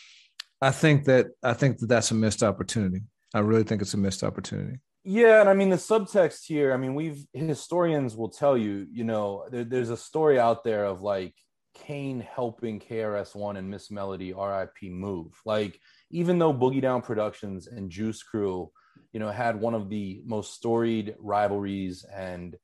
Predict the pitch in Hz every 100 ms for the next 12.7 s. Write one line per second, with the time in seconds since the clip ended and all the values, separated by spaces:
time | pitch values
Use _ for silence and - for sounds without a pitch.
0 | _ _ _ - 113 120 113 110 101 -
1 | 95 98 104 95 95 - 104 - 107 107
2 | - _ _ _ _ _ - 165 160 151
3 | 131 123 107 107 104 110 95 87 82 -
4 | - - 110 110 104 - 147 143 113 143
5 | 131 - 92 - 123 123 117 107 110 104
6 | 92 - 110 101 92 - _ _ _ 110
7 | 98 107 120 120 113 104 104 95 90 85
8 | 147 151 120 98 82 _ _ _ _ _
9 | - 156 131 123 - 226 165 156 165 190
10 | 180 220 202 170 135 139 135 127 123 110
11 | - 120 92 92 117 92 95 101 113 135
12 | 120 117 117 107 101 92 -